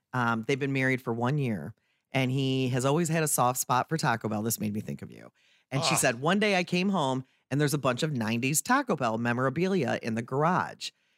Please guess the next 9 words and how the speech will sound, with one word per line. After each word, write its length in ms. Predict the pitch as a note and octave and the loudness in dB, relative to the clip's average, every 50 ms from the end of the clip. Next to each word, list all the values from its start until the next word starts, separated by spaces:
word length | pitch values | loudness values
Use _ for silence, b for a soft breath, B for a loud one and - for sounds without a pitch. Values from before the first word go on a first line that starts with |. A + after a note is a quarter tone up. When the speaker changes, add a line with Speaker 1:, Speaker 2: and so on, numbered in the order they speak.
| _ _ _ - | _ _ _ -2
Speaker 1:
So 480 | - - F3 D3+ C#3+ C#3 C3+ A2+ - _ _ _ _ - - - | 0 2 4 4 4 2 2 0 -2 _ _ _ _ -12 -4 0
her 200 | C3+ E3 E3 C#3 | 2 2 4 4
husband 420 | E3+ G#3 G#3+ F#3 D#3 C#3 C3+ C3 | 4 4 4 2 2 0 2 0
used 240 | C3 C3+ C3 - - | 0 0 0 -2 -2
all 200 | - B2+ C#3 E3 | 0 0 0 2
that 140 | D#3+ D#3+ D#3 | 0 0 -2
memorabilia 680 | - C#3+ C#3+ D3 C#3+ C3+ C3 C#3+ D#3 D#3 D#3 C#3+ A#2+ A2+ | 0 -2 -2 0 0 0 0 0 0 0 2 0 0 0
to 80 | A2 A#2 | -2 -4
create 440 | - - - C3 A#2+ B2 A#2+ - | -4 -2 -2 0 0 0 -2 -2